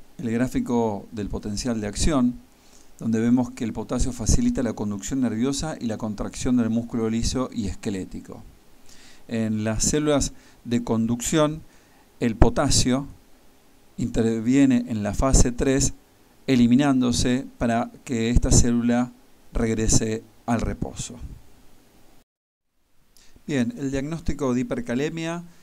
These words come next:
es moderada cuando el potasio sérico está por arriba de los cinco punto cinco miliequivalentes litro y grave es cuando es sintomática o cuando el potasio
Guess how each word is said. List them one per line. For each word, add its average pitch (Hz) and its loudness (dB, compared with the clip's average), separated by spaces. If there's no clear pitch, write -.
es 123 2
moderada 151 0
cuando 117 0
el 104 -6
potasio 120 0
sérico 127 4
está 117 -6
por 110 -2
arriba 120 2
de 113 2
los 104 -4
cinco 120 2
punto 107 -8
cinco 123 -2
miliequivalentes 113 -6
litro 143 -8
y 151 -4
grave 156 -2
es 135 0
cuando 123 2
es 120 6
sintomática 131 2
o 120 -2
cuando 117 0
el 110 -2
potasio 127 -4